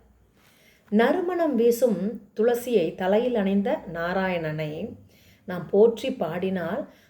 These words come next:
அவன் நம் மோ-, நோன்புக்குரிய பலனை உடனே தருவான்.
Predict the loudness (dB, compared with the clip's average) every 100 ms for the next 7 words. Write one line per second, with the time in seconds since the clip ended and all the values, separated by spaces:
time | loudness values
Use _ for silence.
0 | -10 -2 0 2 0 0 0 2 2 4
1 | 2 2 4 4 4 2 0 -8 _ _
2 | -2 2 2 2 2 2 2 2 -2 -4
3 | -6